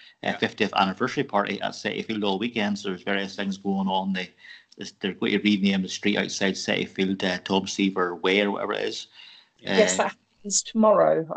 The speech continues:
Speaker 3: believe,
Speaker 1: yes.
Speaker 3: the ceremony for that.
Speaker 1: Yep. Uh, Northern Boulevard and Rosen-, Roosevelt, uh, Avenue is turning into Seaver Way. So that's,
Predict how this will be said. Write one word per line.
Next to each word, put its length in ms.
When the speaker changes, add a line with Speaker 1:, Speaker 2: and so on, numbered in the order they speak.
Speaker 3:
believe, 60
Speaker 1:
yes. 260
Speaker 3:
the 60
ceremony 540
for 100
that. 280
Speaker 1:
Yep. 300
Uh, 320
Northern 320
Boulevard 340
and 160
Rosen-, 360
Roosevelt, 680
uh, 280
Avenue 460
is 280
turning 240
into 300
Seaver 360
Way. 400
So 280
that's, 420